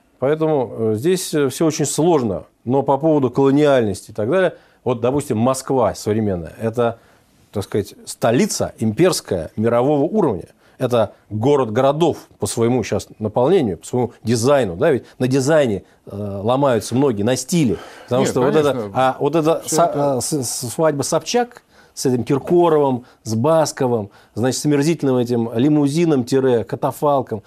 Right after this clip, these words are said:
Speaker 1: это такая провинциальщина, такой отстой. И вот как отшелуш-, а, при-, туда пришла элита, туда пришли чиновники, так сказать, представители наших медиа, там, наших, ваших, в смысле,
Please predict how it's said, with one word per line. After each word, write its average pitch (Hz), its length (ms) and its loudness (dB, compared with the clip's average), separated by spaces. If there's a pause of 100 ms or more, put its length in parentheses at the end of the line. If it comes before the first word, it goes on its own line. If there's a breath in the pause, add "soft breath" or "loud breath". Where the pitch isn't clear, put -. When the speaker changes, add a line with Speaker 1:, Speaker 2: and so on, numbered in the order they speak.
(140 loud breath)
Speaker 1:
это 127 180 0
такая 147 400 0
провинциальщина, 135 840 -2 (320 soft breath)
такой 170 320 0
отстой. 139 640 -2 (260 loud breath)
И 123 80 -2
вот 156 280 0 (320 loud breath)
как - 460 -2
отшелуш-, 151 680 0
а, 127 140 0
при-, 139 180 0
туда 135 400 -2
пришла 131 360 0
элита, 208 340 -2 (100)
туда 107 100 -4
пришли 117 420 -4 (240 soft breath)
чиновники, 151 720 0
так 123 140 0
сказать, - 240 -10
представители 113 640 -2 (240 loud breath)
наших 98 400 -4
медиа, 123 640 2
там, 104 300 -2
наших, 123 380 -2
ваших, 117 360 -2
в - 40 -20
смысле, - 280 -20